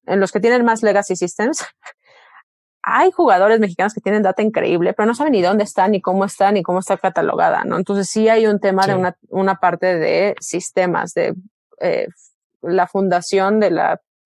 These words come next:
Speaker 1: transformación tecnológica es que puedas tener acceso a las bases de datos, que las bases de datos sean flexibles. Entonces sí hay, eh, tecnología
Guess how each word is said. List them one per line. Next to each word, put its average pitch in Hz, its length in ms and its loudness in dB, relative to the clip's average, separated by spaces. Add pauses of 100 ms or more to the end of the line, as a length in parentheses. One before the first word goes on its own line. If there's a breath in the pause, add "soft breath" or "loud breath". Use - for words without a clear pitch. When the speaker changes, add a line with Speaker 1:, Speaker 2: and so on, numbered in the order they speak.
Speaker 1:
transformación 175 460 -4
tecnológica 180 500 -2
es 220 80 -4
que - 80 -4
puedas 180 180 -2
tener 175 200 0
acceso 180 280 -4
a 190 40 0
las 170 160 -2
bases 175 260 -6
de 165 80 -2
datos, 180 220 -4
que 175 60 -2
las 160 100 -4
bases 190 220 -2
de 185 40 0
datos 185 240 -2
sean 185 160 -4
flexibles. 185 560 -4 (460 loud breath)
Entonces 175 400 -2
sí - 120 0
hay, 202 320 4
eh, 170 320 2
tecnología 180 800 0